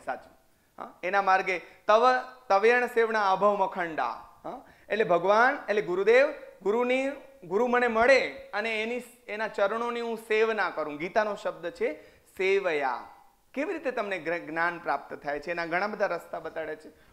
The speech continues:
મુખ્ય ત્રણ. એમાંથી એક શબ્દ છે સેવયા,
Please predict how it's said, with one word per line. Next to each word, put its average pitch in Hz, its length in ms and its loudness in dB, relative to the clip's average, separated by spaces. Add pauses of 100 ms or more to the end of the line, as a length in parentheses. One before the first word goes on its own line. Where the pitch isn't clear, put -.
મુખ્ય 240 340 -2
ત્રણ. 202 380 -4 (340)
એમાંથી 294 400 -2
એક 233 320 2
શબ્દ 180 360 -6
છે 208 380 -4 (320)
સેવયા, 175 680 0